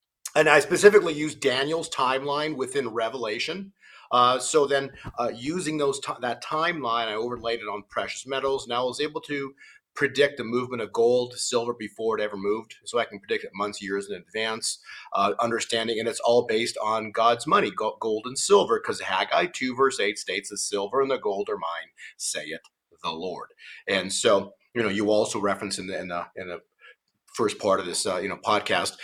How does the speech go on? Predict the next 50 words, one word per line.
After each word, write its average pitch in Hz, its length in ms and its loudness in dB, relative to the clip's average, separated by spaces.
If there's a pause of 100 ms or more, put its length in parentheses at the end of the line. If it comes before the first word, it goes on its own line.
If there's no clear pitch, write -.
(200)
uh, 95 140 4
you 107 80 0
know, 101 100 4
the, 98 120 0
the - 140 -4
latter 110 400 2
days, 117 380 4 (240)
you 110 60 -4
know, 110 60 4
you 113 60 6
have 113 120 6
to, 107 260 0
when 107 240 -4
you 104 220 -4
read 110 160 0
Haggai 107 340 2
two 120 260 -2
verse 101 280 -2
nine, 165 180 4
you 120 60 -2
know, - 80 0
"The 95 100 -2
latter 98 400 2
rain 104 260 -2
will 95 80 -4
be 90 120 -8
greater 92 420 -6
than 85 140 -12
the 85 180 -8
former." 139 360 -4 (100)
Okay. 107 260 0 (280)
So 135 280 8
we 156 160 4
are 214 140 10
stepping 143 420 4
into 120 260 -2
these 104 240 -6
times. 135 480 2 (300)
Um, 117 300 6 (280)
but 151 220 10
you - 80 2
have 202 240 6
to 196 160 0
understand 165 500 2
when 131 140 2
you 123 100 -4
read 180 220 0
Revelation, 180 680 2
you 117 100 0
know, 117 220 4